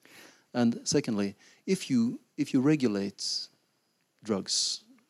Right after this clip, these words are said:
in a, in a, in a legal market, you'll have to take into consideration, for instance, the competition laws. It's bordering on perverse when, when drug cartels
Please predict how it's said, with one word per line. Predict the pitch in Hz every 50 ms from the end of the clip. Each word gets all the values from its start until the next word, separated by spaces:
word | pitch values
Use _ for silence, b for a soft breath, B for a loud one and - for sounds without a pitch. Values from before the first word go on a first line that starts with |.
| - -
in | 131 110 107
a, | 107 107
in | - - 113 101
a, | 104 110
in | - 117 113
a | 113
legal | 117 120 117 110 104
market, | 101 110 113 110 - - - - - - - _ _ _ _ _ _ _ _ _ _ _ _ _
you'll | - 120 -
have | 123 -
to | 135
take | 123 135 135 -
into | 147 131 -
consideration, | 135 - 120 113 - 123 113 113 113 120 123 120 - - 98
for | 95 - - 117
instance, | 107 110 - - - 110 104 - -
the | - -
competition | - - 113 - - - 147 - - 113
laws. | 98 101 98 95 101 - - - - _ b b b b b b b b b -
It's | - - - - - - _ _ _ _ _ _ _ _ _ _ _ -
bordering | 120 120 135 147 123 110 110 101 104
on | 107
perverse | 101 - - 117 113 135 139 120 104 - - - - - -
when, | 165 127 113 107 107 104 104 107 - -
when | 117 110 104 104 104
drug | 104 113 117 120 117
cartels | - - 110 107 - - - 123 110 104 98 - - -